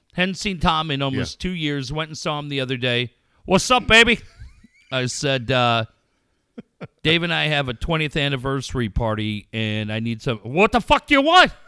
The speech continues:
Speaker 1: You name it. You know that shit. Get the fuck outta here." <laughs> I was like, "All right, I guess I'll leave. Do I take it now or get it later?" "Fuck off!" Ran me right out.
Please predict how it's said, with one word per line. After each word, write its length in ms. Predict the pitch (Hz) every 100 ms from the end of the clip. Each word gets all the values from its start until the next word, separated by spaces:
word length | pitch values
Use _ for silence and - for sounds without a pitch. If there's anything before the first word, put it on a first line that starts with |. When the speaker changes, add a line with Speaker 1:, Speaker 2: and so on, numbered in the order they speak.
| _ _ _ -
Speaker 1:
You 120 | 226
name 300 | 285 320 262
it. 100 | 156 _ _ _ 240
You 140 | 247
know 200 | 277 254
that 180 | 208 156
shit. 320 | - 190 214 _ _ _
Get 80 | -
the 100 | 262
fuck 280 | - 262 -
outta 220 | 240 196
here." 240 | 139 110 - _ _ _ _ _ _
<laughs> 720 | _ _ _ _ _ - 110
I 40 | 160
was 140 | 135
like, 180 | 156 117
"All 160 | 131
right, 220 | 170 147 - -
I 40 |
guess 200 | 120 131
I'll 120 | 139
leave. 360 | 156 156 107 - _ - -
Do 100 | 151
I 100 | 131
take 200 | 127 156
it 100 | 139
now 300 | 139 147 180
or 80 | 175
get 200 | 139 160
it 60 | 147
later?" 260 | 165 160 - _ _ _ _ _ _
"Fuck 260 | 302 311
off!" 540 | 302 330 302 - - - _ _ _ _ _ _ _ - -
Ran 260 | 139 151
me 100 | 143
right 200 | 139 147
out. 200 | 147 120